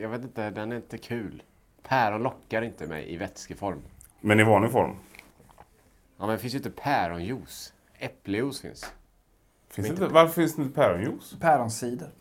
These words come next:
Speaker 1: Päronsider går en äppelcider i och för sig.
Speaker 2: Jag, jag är mer intresserad av varför det inte finns päronjuice.
Speaker 3: Ja, för äter du ett riktigt moget päron så dryper det ju saft ur.
Speaker 2: Ja.
Speaker 1: Jättegott
Speaker 3: Det bara
Speaker 1: är det.
Speaker 3: rinner.
Speaker 1: Ett, ett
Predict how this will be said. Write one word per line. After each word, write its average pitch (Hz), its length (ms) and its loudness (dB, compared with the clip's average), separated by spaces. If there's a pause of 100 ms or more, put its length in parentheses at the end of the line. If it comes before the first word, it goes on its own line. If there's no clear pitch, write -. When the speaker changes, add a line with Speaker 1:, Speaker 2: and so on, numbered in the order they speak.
(400)
Speaker 1:
Päronsider 104 580 -4
går 123 200 -4
en 92 60 -2
äppelcider 85 460 -10
i 92 60 -10
och - 40 -14
för - 80 -16
sig. - 80 -20 (340)
Speaker 2:
Jag, 95 340 2
jag 101 180 4
är 113 40 2
mer 131 120 -2
intresserad 101 260 -2
av 87 60 0
varför 87 240 -2
det - 20 -2
inte 90 120 -6
finns 85 220 -10
päronjuice. 90 800 -4 (320)
Speaker 3:
Ja, 135 140 0
för 143 180 0
äter 143 240 2
du 143 60 0
ett 139 60 -4
riktigt 143 220 -4
moget 160 300 -2
päron 117 300 0
så 117 200 -10 (100)
dryper 120 680 -4
det 131 80 -4
ju 113 220 -4
saft - 400 -12
ur. - 60 -16 (160)
Speaker 2:
Ja. 90 160 2
Speaker 1:
Jättegott 98 480 -4
Speaker 3:
Det 123 60 -2
bara 139 120 4
Speaker 1:
är 127 40 0
det. 127 60 -2
Speaker 3:
rinner. 120 300 -4 (240)
Speaker 1:
Ett, 117 200 -10
ett - 60 -20